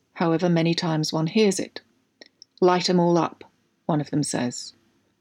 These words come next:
The group instantly falls to the ground and the bodies are covered by the dust cloud raised by the storm of bullets.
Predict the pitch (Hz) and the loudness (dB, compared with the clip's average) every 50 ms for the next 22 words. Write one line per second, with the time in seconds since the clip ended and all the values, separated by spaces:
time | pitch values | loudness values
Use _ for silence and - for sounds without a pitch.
0 | _ _ _ _ _ _ _ _ - - _ _ - 202 180 226 226 233 226 - | _ _ _ _ _ _ _ _ -20 -20 _ _ -2 0 4 4 4 4 4 2
1 | - 214 220 208 - - 185 - - 170 160 165 - 170 165 160 - - - 170 | 4 4 4 4 2 0 0 0 2 0 0 2 4 4 2 2 2 -2 -4 -4
2 | 175 - 190 175 165 151 147 147 - 165 160 165 180 - 180 165 165 185 190 196 | 0 2 2 2 4 2 2 0 0 0 0 0 2 2 2 2 4 2 2 0
3 | 196 190 - - 175 170 185 - - 165 160 160 165 - 190 185 - - - - | -2 -4 -2 -4 -2 -2 -2 -2 -2 -2 -2 -2 0 -2 -2 -2 -2 -8 -6 -4
4 | 185 170 160 160 160 175 165 165 165 160 - - - 170 156 151 - - - - | -2 -2 -2 -2 0 0 0 2 0 0 -2 -4 -4 -4 -4 -2 -4 -6 -4 -2
5 | - 170 160 156 160 - - 190 170 151 - - - - - - - | 0 0 0 0 -4 -4 0 0 2 2 0 -4 -8 -16 -16 -16 -16